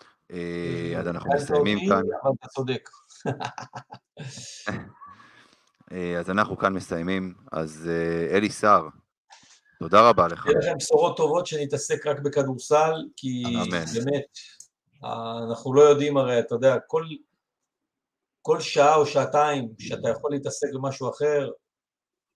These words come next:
Speaker 2: אני שבוע שעבר הסברתי לאנשים כמה,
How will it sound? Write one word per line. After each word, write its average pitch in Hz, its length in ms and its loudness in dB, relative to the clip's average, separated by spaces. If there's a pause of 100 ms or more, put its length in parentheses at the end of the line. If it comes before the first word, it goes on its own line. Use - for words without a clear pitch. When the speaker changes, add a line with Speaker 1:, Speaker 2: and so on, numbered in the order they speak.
(300)
Speaker 2:
אני 131 220 -8
שבוע 135 360 0
שעבר 135 340 2
הסברתי 139 400 0
לאנשים 131 540 -8
כמה, 135 400 -2